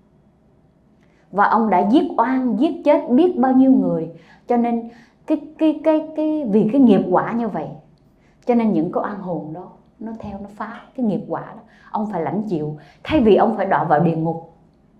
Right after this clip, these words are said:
phải đọa làm những cái kiếp khổ đau hơn nữa. Nhưng mà nhờ công đức kiếp này, những kiếp này ông tu tập, ông truyền giảng giáo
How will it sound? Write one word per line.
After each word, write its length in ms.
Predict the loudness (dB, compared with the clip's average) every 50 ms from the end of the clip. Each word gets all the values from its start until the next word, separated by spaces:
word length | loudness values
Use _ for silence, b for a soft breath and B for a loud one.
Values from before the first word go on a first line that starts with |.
| _ b b b b b b b
phải 120 | -4 -2 -2
đọa 260 | 0 0 2 4 4
làm 360 | 4 4 4 2 0 0 0
những 180 | 0 -2 -2 -4
cái 120 | -6 -2 2
kiếp 140 | 2 2 2 0 -4
khổ 240 | -4 -2 0 0 0
đau 220 | 0 2 0 0
hơn 240 | 0 -2 -4 -6 -6
nữa. 240 | -6 -8 -8 -10 -12 -18 -20 _ _ b b b b b b
Nhưng 220 | 0 2 2 2 2
mà 80 | 2
nhờ 440 | 0 0 0 0 0 -2 -4 -8 -10 B B B B B B
công 200 | 0 2 2 2
đức 160 | 2 0 -2 -6
kiếp 220 | -8 -8 -6 -6
này, 180 | -6 -4 -4 -6 -8 -10 -12 -14 -20 _ _ _ _ _ _ _ _ _ _ _ _ -8
những 200 | -4 -2 -2 0
kiếp 200 | 0 0 0 0
này 160 | 0 -2 -2
ông 220 | -2 -2 -4 -2 -2
tu 160 | -2 -2 0 -2
tập, 260 | -4 -4 -6 -12 B B B B
ông 240 | B -4 -4 -4 0 2
truyền 280 | 2 2 2 0 -2
giảng 280 | -4 -6 -6 -6 -6 -6
giáo 140 | -4 -6